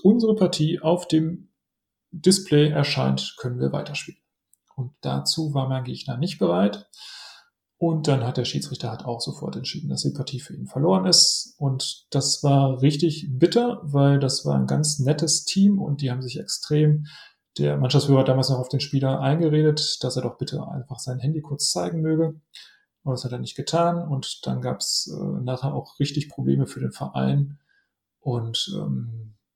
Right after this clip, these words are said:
die hatten dann echt große Sponsoreneinbußen und auch andere Vereine, die dort am Bundesliga-Wochenende beteiligt sind. Deswegen, ich selber spreche auch nicht gerne über das Thema Cheating,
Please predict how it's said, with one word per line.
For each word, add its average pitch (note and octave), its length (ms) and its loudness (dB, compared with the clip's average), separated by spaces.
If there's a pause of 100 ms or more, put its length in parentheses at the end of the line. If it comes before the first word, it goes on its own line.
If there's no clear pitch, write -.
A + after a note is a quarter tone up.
(120)
die C3 160 2
hatten A2 280 -4
dann G#2 220 -4
echt - 180 -8
große - 280 -4
Sponsoreneinbußen B2+ 1300 -6
und B2+ 260 -8
auch D3 140 -2
andere E3 220 4
Vereine, C#3+ 420 0
die C3 120 -2
dort B2 240 -2
am B2+ 160 -4
Bundesliga-Wochenende C3 1000 -2 (460)
beteiligt D3+ 400 6
sind. D3+ 160 6
Deswegen, D3 460 4 (580)
ich D#3 180 2
selber C#3+ 280 8
spreche - 360 0
auch C#3 160 6
nicht C#3+ 240 6
gerne C#3 300 6
über C#3 140 0
das - 180 0
Thema B2+ 300 0
Cheating, D3 560 4